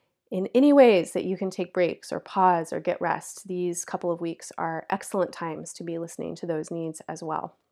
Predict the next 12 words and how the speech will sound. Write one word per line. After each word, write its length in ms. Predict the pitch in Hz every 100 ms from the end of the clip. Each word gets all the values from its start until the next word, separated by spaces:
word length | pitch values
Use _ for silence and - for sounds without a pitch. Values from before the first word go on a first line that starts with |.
| _ _ _ _ _ _ _ _ _ _ - - _ - -
So 140 | -
as 160 | 214 208
we 80 | 226
move 180 | 240 277
into 400 | 285 - 254 240
September, 960 | 226 - - 240 240 170 165 196 277 185
energy 360 | 190 196 190
starts 320 | 190 175 156
to 80 | -
shift. 500 | 170 - - - - -
And 540 | 175 170 165 165 170 - -
this 540 | 175 208 208 - -